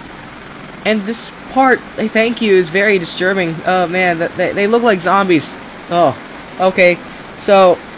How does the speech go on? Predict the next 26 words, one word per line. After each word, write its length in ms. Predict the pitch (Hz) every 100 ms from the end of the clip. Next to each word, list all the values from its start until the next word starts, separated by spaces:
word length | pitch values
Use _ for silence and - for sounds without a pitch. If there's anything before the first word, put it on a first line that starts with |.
| - 175
guys, 340 | 180 190 190
this 100 | 180 -
could 160 | 220 208
give 160 | 202 190
you 200 | 190 185
nightmares 400 | 180 180 190 190
and 80 | 185
spoopiness. 680 | - 190 196 196 - - - - - - - - -
Mist 240 | 151 160
Man 300 | 175 175 180 180 151
did 200 | 139 139
a 120 | 135
really 220 | 143 151
good 200 | 147 147
job 240 | 143 127 120
on 140 | 107
this. 280 | 95 - -
I 1400 | - - - - - - - - - - - - - -
feel 120 | 135
like 80 | 135
this 120 | 131
is 60 |
where 120 | 131 123
it 60 |
ends, 300 | 143 170 131
right? 260 | 127 151